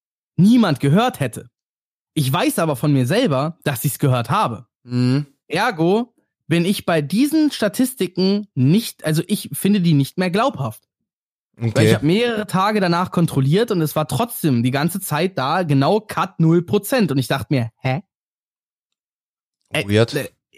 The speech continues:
Speaker 1: ich hab, ich hab's doch ge-, ich hab's doch selber gehört. Äh, äh, äh, was soll das? So.
Speaker 2: Ja.
Speaker 1: Von
Speaker 2: Weird.
Speaker 1: daher, ähm, genauso wie übrigens, äh, jetzt ich auch verstanden habe, was Starts und Streams genau bedeuten.
Speaker 2: Ah.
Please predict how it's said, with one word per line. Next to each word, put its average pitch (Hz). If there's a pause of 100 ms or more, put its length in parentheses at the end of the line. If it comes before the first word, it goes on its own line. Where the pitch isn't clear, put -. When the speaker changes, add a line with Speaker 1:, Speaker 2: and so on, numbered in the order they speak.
(220)
Speaker 1:
ich -
hab, -
ich 170
hab's 185
doch -
ge-, 143
ich -
hab's 185
doch 165
selber 180
gehört. 139 (200)
Äh, 135
äh, 156
äh, 143
was 139
soll 240
das? 127 (340)
So. 107
Speaker 2:
Ja. 101 (500)
Speaker 1:
Von 170
Speaker 2:
Weird. 156
Speaker 1:
daher, 208 (1080)
ähm, 165
genauso 180
wie 190
übrigens, 196
äh, 156
jetzt 165
ich 170
auch 147
verstanden 165
habe, 160
was 147
Starts 175
und 147
Streams 170
genau 123
bedeuten. 120 (680)
Speaker 2:
Ah. 127